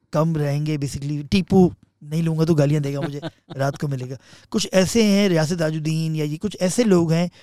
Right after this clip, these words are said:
Speaker 1: ये कुछ ऐसे काम करने वाले लोग हैं जो कि मुझे डिफरेंट लगते थे शुरू से ही, तो मैं उनके साथ हूँ।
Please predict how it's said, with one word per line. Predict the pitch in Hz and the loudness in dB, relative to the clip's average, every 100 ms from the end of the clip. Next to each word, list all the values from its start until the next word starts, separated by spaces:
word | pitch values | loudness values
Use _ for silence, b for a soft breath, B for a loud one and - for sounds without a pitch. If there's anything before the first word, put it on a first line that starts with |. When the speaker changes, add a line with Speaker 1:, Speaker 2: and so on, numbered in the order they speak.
| b b b | b b b
Speaker 1:
ये | 160 | -4
कुछ | 160 175 160 | -2 0 2
ऐसे | 165 233 | 2 2
काम | 185 170 | 2 0
करने | 185 170 175 | 0 -2 -2
वाले | 165 165 | -2 -4
लोग | 151 147 | -6 -6
हैं | 165 | -6
जो | 156 156 | -6 -4
कि | 175 165 _ _ _ _ _ _ _ _ _ _ - 180 | -4 -6 _ _ _ _ _ _ _ _ _ _ 2 4
मुझे | 190 | 4
डिफरेंट | 170 - 196 170 | 2 2 2 0
लगते | - 147 | 0 -6
थे | 127 127 _ _ _ | -8 -10 _ _ _
शुरू | - 165 156 | -4 -2 0
से | 131 | -4
ही, | 117 b b b - | -8 b b b -4
तो | |
मैं | 156 170 | 2 4
उनके | 170 180 | 4 2
साथ | - 156 - | 2 2 2
हूँ। | 165 | -4